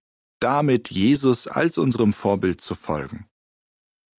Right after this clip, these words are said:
An Jesus Christus zu glauben, schließt auch ein, für sein Opfer dankbar zu sein.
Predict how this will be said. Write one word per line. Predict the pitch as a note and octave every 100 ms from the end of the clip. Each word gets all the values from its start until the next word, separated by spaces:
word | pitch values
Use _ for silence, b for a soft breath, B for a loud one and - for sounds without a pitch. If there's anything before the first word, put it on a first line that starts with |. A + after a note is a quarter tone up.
| _ _ _ -
An | F#2+ G2+
Jesus | G2+ G#2 G#2
Christus | - C3 - D3 -
zu | -
glauben, | A#2+ F#2+ F2 A2 D#3 D#3+
schließt | - A2 G2 - -
auch | D#2+ E2+ -
ein, | G2+ G#2+ B2+ C#3 _ -
für | C3 A2
sein | A2+ A2
Opfer | - - E3+ - C#3+ C3+
dankbar | C3 E3+ - - -
zu | -
sein. | D#2 D2+ D#2 -